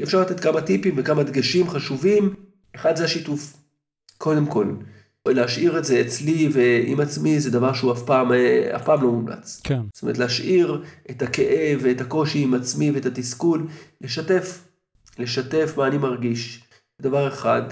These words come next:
Speaker 1: דבר שני פה, וצריך להגיד, אמונה תמיד עוזרת, אם זה אמונה בבורא עולם, או ביקום, או בלא משנה מה,
Speaker 2: כן.
Speaker 1: אבל אמונה היא תמיד עוזרת. בסופו של דבר, אמונה הרי החזיקה אותנו במצבים מאוד מאוד קשים, ולכן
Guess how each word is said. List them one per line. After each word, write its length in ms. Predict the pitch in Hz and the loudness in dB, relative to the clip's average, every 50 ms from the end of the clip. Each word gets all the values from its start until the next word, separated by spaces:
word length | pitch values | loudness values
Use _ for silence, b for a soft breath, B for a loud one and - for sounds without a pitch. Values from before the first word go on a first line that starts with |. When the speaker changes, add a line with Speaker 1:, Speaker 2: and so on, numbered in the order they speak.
| - B B B B B B B B - | -14 B B B B B B B B -6
Speaker 1:
דבר 240 | 135 123 156 160 | -2 -2 -2 -2
שני 320 | 156 - 180 160 160 160 160 156 | 0 -2 -2 -2 0 -2 -2 -2
פה, 440 | 160 156 147 147 147 143 143 147 - 120 | 0 2 4 4 6 4 2 2 -2 -8
וצריך 280 | 131 127 139 143 139 | -8 -6 -6 -6 -4
להגיד, 380 | 143 143 139 131 135 143 139 127 | -2 -2 -2 0 -2 -2 0 0
אמונה 420 | 127 123 123 123 127 131 139 139 | 0 2 2 0 2 2 2 0
תמיד 400 | 135 - 131 120 120 131 135 127 | 0 -2 -4 -4 -2 0 0 0
עוזרת, 640 | 127 117 120 117 123 131 127 127 120 113 117 117 123 | 0 -2 -2 -4 -2 -2 -2 0 0 -2 -4 -4 -6
אם 160 | - 127 127 | -8 -8 -6
זה 140 | 123 123 123 | -4 -4 -4
אמונה 300 | 117 113 120 120 123 123 | -2 -2 -2 0 0 -2
בבורא 400 | 117 120 120 117 123 110 120 123 | -2 -2 -2 -2 -2 -2 0 0
עולם, 640 | 123 123 123 123 123 127 123 127 123 120 120 120 | 2 2 2 2 2 0 0 0 0 0 -2 -2
או 80 | 120 120 | -2 -4
ביקום, 960 | 113 123 123 123 127 127 127 127 - - - 131 131 127 127 127 123 120 117 | -2 -2 0 2 2 0 0 -2 -10 -8 -4 0 2 2 4 2 2 2 0
או 60 | 120 | 0
בלא 300 | 113 120 123 120 120 127 | 0 0 0 2 2 0
משנה 300 | 143 151 147 156 147 147 | 0 0 -2 -2 -2 -2
מה, 240 | 143 143 143 139 131 - B B B | 2 4 4 2 2 0 B B B
Speaker 2:
כן. 220 | B - 135 120 | B -2 -2 -2
Speaker 1:
אבל 200 | 117 120 127 123 | -2 -2 0 0
אמונה 320 | 127 120 127 127 127 143 147 | 0 0 0 0 2 4 4
היא 120 | 147 143 | 2 2
תמיד 280 | 143 135 131 139 131 127 | 0 -2 -2 -2 0 0
עוזרת. 600 | 131 123 117 117 131 135 135 139 139 143 139 - B B B B B B B - | -2 -2 0 0 0 2 4 4 2 2 0 -2 B B B B B B B -10
בסופו 340 | 127 120 - 131 127 147 | -8 -6 -4 -2 -2 -2
של 80 | 143 - | -2 -2
דבר, 260 | 143 135 143 139 135 | -2 0 0 0 2
אמונה 300 | 131 127 131 131 135 135 | 2 2 2 2 4 4
הרי 140 | 135 135 131 | 4 2 2
החזיקה 280 | 123 127 135 139 143 143 | 0 -2 -4 -8 -6 -4
אותנו 280 | 139 139 139 131 131 | -4 -4 -2 -2 -2
במצבים 500 | 123 127 123 123 127 131 120 139 135 131 | -2 -2 -2 -2 -6 -6 -6 -4 -4 -2
מאוד 440 | 127 123 120 - - 135 143 139 127 | 0 0 0 0 0 0 0 0 0
מאוד 280 | 131 127 123 123 120 - | 0 0 0 0 -2 -4
קשים, 560 | - 127 120 - - 151 165 180 175 175 175 B B B B B B B - | -10 -12 -12 -8 -4 0 0 0 0 0 -4 B B B B B B B -8
ולכן 340 | 127 123 120 117 - 165 170 | -6 -6 -4 -2 0 0 0